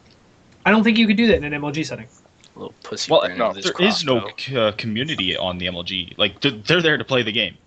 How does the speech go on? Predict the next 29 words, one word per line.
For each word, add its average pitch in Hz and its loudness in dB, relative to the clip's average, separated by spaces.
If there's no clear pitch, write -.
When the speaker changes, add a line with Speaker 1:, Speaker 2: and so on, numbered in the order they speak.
Speaker 3:
They're 107 -4
there 123 2
to 110 -4
get 104 0
the 90 -10
highest 113 -2
score 117 -8
they 117 -4
can 92 -8
and 92 -16
kill 101 -4
as 92 -10
many 90 -10
people 98 -16
as 92 -16
they - -18
can. 101 -6
They're, 127 -6
they 135 -6
don't 240 -4
wanna 95 -8
talk - -8
to 85 -16
viewers. - -12
They 151 0
don't 123 -4
wanna 92 -6
have 92 -2
people, 92 -14